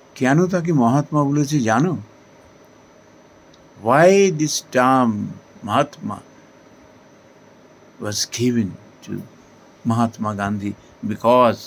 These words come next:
কি বলছেন? যে all his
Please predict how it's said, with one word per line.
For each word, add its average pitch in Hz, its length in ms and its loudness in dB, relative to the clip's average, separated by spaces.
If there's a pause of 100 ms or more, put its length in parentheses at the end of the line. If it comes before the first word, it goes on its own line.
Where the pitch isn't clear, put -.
(1400)
কি 135 100 -2 (120)
বলছেন? 143 360 2 (2000)
যে 127 180 4 (1900)
all 214 360 8 (160)
his 196 200 4